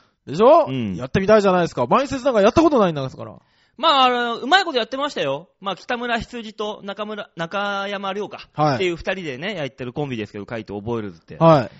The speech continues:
Speaker 2: まあ、綺麗にやってましたよ。北村が、あの、前説慣れしてやがってムカつくぐらいに。
Speaker 1: あ、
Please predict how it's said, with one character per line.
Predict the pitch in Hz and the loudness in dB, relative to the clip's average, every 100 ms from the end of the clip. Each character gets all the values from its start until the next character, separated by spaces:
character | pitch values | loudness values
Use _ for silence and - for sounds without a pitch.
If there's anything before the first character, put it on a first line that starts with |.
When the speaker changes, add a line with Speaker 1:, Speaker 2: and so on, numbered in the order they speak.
| _ _ | _ _
Speaker 2:
ま | 277 359 294 | 6 8 8
あ、 | 247 - _ _ - | 4 -2 _ _ -4
綺 | 330 | 0
麗 | 359 | 2
に | 220 | 0
や | |
っ | 175 | -6
て | 254 | -6
ま | 262 | -8
し | - | -6
た | |
よ。 | 131 107 127 | -6 -6 -10
北 | - 247 | -8 -6
村 | 247 240 | -4 -6
が、 | 226 220 | -4 -6
あ | |
の、 | 214 208 202 196 | -6 -10 -10 -4
前 | 190 208 | -2 -2
説 | 214 208 | -4 -6
慣 | 196 | -6
れ | 185 | -6
し | |
て | - | -4
や | 190 | -4
が | 151 | -4
っ | |
て | - | -6
ム | 127 | -8
カ | 135 | -8
つ | - | -8
く | |
ぐ | 135 | -8
ら | 123 | -6
い | 101 | -6
に。 | 101 | 0
Speaker 1:
あ、 | 147 | 0